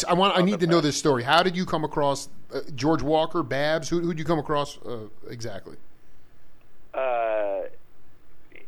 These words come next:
Speaker 2: it was, yeah, it, it was all the, all the above.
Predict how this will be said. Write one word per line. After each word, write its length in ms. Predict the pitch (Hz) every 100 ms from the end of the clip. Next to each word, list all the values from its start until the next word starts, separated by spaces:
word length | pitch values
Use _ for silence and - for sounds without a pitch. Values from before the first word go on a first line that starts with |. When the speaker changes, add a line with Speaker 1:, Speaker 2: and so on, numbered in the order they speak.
| -
Speaker 2:
it 100 | 131
was, 200 | 143 139 135
yeah, 200 | 139 139 117
it, 180 | 113 117 73
it 140 | 85
was 100 | 113
all 140 | 113 117
the, 120 | 113 -
all 160 | - 110
the 140 | 113
above. 380 | 110 101 101